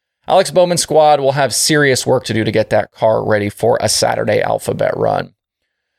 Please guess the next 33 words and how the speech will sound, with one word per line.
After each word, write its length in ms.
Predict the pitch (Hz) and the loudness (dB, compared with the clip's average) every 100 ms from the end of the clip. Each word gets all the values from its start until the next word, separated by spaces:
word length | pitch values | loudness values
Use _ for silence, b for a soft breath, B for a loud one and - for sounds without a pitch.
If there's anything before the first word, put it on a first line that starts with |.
| _ | _
Tonight 280 | - 254 254 | 0 2 2
is 120 | 226 | 0
the 80 | 208 | 0
final 320 | - 208 208 | 2 2 2
prelim 380 | 208 208 208 196 | 0 0 2 2
night, 240 | 190 190 - | 2 0 0
and 160 | 160 | 0
then 120 | 170 175 | 0 0
the 120 | 139 | 2
alphabet 400 | 160 160 156 - | 2 2 0 0
soup 240 | - 170 | 0 0
starts 360 | - 156 151 - | 0 2 2 0
on 280 | - 147 143 | 0 2 0
Saturday 520 | - 147 139 135 127 | 0 2 2 2 2
morning. 360 | 131 147 143 | 4 2 2
The 80 | 131 | 2
notables 380 | 143 151 151 127 | 2 2 0 -2
in 180 | - 131 | 0 0
tonight's 540 | - 117 123 151 - | 2 2 0 -2 -4
field 320 | - 127 123 | 0 4 4
include 420 | 113 120 - 131 107 | 2 -4 -2 -2 0
Bryant 260 | 110 104 | 0 -2
Wiedemann, 540 | 120 160 170 165 151 110 | -4 -2 0 0 0 0
Justin 380 | 120 113 104 | 0 0 -8
Grant, 400 | - 127 131 123 | -2 0 0 -2
Kyle 260 | - - 113 | -6 -4 -6
Cummins, 480 | - 147 143 139 131 | -4 -2 0 0 0
Andrew 300 | - 113 98 | -2 -4 -4
Felker, 520 | - 143 135 151 143 | -2 0 0 0 -2
Clinton 280 | - 120 104 | -2 -4 -2
Boyles, 500 | 113 135 135 139 - | 0 2 4 2 -2
Darren 320 | 123 151 160 | 0 0 0
Pittman, 360 | 151 117 131 | -2 0 -2